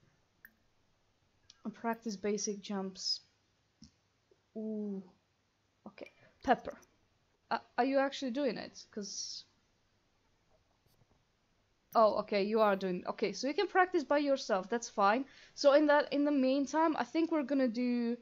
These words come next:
uh, do some jobs. And, uh, uh, uh, uh, uh, train neighbor's horse. Uh,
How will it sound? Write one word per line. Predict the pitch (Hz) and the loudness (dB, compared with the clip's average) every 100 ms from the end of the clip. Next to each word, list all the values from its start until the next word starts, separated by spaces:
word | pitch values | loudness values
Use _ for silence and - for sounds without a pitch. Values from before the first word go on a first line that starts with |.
| - _ _ - | -14 _ _ -2
uh, | 208 208 208 202 196 _ | 4 6 6 4 0 _
do | 233 254 277 285 277 | -4 0 2 2 2
some | 262 - 226 202 | -2 -4 -2 -2
jobs. | 185 190 175 175 180 - - - _ _ _ _ - | 2 4 4 0 -8 -10 -10 -16 _ _ _ _ -4
And, | 208 208 208 208 214 202 - - _ _ 208 | 0 2 4 4 2 -6 -12 -16 _ _ -10
uh, | 214 214 | -8 -6
uh, | 220 - | -8 -8
uh, | 220 220 - | -10 -10 -6
uh, | |
uh, | 226 233 | -2 -4
train | 226 240 269 | -4 -4 -2
neighbor's | 277 285 269 240 | 0 0 -2 -4
horse. | 202 226 226 226 226 - - - _ _ _ _ _ _ _ _ _ _ | -6 -4 0 0 -2 -4 -10 -12 _ _ _ _ _ _ _ _ _ _
Uh, | 220 214 214 208 208 202 202 202 | -8 -6 -4 -2 -2 -2 -2 -4